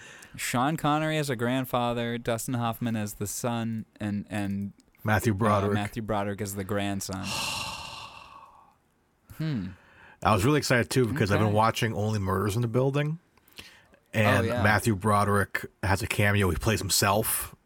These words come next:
Speaker 2: For one episode, he
Speaker 1: Huh.
Speaker 2: shows up. And that made me think of this movie. I was like, "Oh, I can't wait to see Matthew Broderick act in something."
Speaker 1: <laughs>
Speaker 2: Uh, so, we're here, man.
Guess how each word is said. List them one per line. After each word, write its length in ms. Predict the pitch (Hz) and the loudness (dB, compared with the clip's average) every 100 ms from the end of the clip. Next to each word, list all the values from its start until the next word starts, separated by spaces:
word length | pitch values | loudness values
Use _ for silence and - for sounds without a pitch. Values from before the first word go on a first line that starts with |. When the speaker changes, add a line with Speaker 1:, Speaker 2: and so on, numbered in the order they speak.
| _ | _
Speaker 2:
For 200 | - 120 | -2 2
one 180 | 113 117 | 4 4
episode, 460 | 104 - 90 101 92 | 2 2 0 0 2
he 80 | 208 | 0
Speaker 1:
Huh. 60 | |
Speaker 2:
shows 340 | 156 98 78 87 | 0 0 -2 -4
up. 220 | 76 - - - - - - | -6 -8 -16 -20 -18 -18 -6
And 140 | 92 | 0
that 160 | 107 90 | 2 2
made 180 | 98 98 | 0 0
me 80 | 90 | -2
think 560 | - 98 90 - - - _ _ _ - | -4 -6 -6 -8 -10 -12 _ _ _ -4
of 180 | 104 95 | -2 0
this 180 | 90 | 0
movie. 440 | 98 87 85 87 92 - | 0 -2 -2 -4 -6 -8
I 80 | |
was 160 | 90 95 | -6 -4
like, 260 | 92 98 - | -6 -8 -2
"Oh, 180 | 143 156 | 2 4
I 100 | 147 | 4
can't 220 | - 151 | 2 0
wait 180 | 156 147 | 0 -2
to 60 | |
see 360 | - - 127 120 | -6 0 2 2
Matthew 280 | 110 113 120 | 2 0 0
Broderick 380 | 104 101 110 107 | -2 -2 0 0
act 240 | 135 139 | 0 0
in 80 | - | -6
something." 400 | - 92 101 78 | -6 -6 -4 -6
Speaker 1:
<laughs> 200 | - 120 - - - | -6 -10 -12 -20 -10
Speaker 2:
Uh, 460 | 101 101 98 92 90 - | -4 -2 -2 -2 -6 -10
so, 480 | - - 82 82 107 - _ - _ _ | -12 -4 -2 -2 -4 -8 _ -20 _ _
we're 220 | 98 101 | -2 2
here, 340 | 98 156 285 247 | 2 4 4 4
man. 460 | 196 180 196 208 | 2 2 0 -4